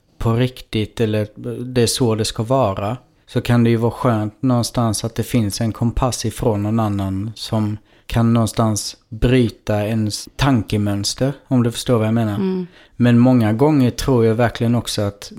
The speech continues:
Speaker 1: det viktiga är inte att man ska vara en kompass överhuvudtaget.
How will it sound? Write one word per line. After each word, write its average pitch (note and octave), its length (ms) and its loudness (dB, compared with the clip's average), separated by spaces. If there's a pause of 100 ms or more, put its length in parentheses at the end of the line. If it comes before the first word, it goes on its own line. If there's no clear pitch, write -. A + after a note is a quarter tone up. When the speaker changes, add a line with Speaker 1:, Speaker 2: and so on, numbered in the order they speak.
(100)
Speaker 1:
det A#2 240 -2
viktiga A#2+ 600 -2
är A2+ 380 -2
inte C#3 340 0
att - 140 -6
man A2 160 2
ska - 160 -4
vara G#2 380 0
en F#2+ 120 -4
kompass - 600 -4
överhuvudtaget. G#2+ 1000 -2